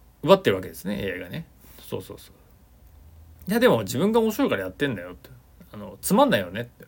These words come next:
それやらせてやってもね。っていうことになるわけなんで、えー、それだけで見ててもしょうがないのかなっていうことに、えー、なるわけですね。はい。なんで、えー、僕もエーアイに出させて、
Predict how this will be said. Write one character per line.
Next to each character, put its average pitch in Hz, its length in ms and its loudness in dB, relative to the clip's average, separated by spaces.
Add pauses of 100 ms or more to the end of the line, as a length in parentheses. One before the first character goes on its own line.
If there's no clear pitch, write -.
(380)
そ - 160 -8
れ 110 80 -2
や 107 80 2
ら 110 100 0
せ - 120 -6
て 110 60 -6
や 104 80 -6
っ - 20 -16
て - 120 -12
も - 100 -16
ね。 127 160 -16 (180)
っ - 20 -20
て 233 80 0
い 233 40 2
う - 20 -2
こ 240 100 -2
と 139 60 -2
に 110 60 -4
な 117 80 0
る 113 80 0
わ 90 80 -8
け 95 60 -12
な 90 80 -14
ん 95 120 -16
で、 113 240 -8 (1200)
え 131 480 8
ー、 - 20 2
そ 208 120 4
れ 202 60 6
だ 202 100 10
け 262 120 4
で 165 240 8
見 165 100 0
て 170 120 0
て 220 100 0
も 233 220 2
し - 120 -6
ょ 127 40 4
う - 20 2
が 123 100 4
な 123 80 4
い 104 80 -2
の 104 60 -12
か 101 80 -10
な 147 120 -4
っ 180 60 -8
て - 260 -8
い 120 40 0
う 117 40 -2
こ 120 120 -4
と 156 100 -4
に、 185 240 -2
え 95 580 -8
ー、 - 20 -12
な 113 120 -4
る 98 300 -6
わ 123 120 -2
け 95 320 -10
で 101 120 -12
す 101 160 -10
ね。 98 240 -14 (180)
は 95 240 -10
い。 85 140 -18 (440)
な 208 100 2
ん 196 40 0
で、 214 120 4
え 107 1080 -2
ー、 - 60 -12
僕 160 220 0
も 202 400 2
エ 202 280 4
ー 220 60 4
ア 214 60 6
イ 170 80 2
に 170 180 0
出 120 140 2
さ - 140 -6
せ 117 140 -6
て、 123 400 -4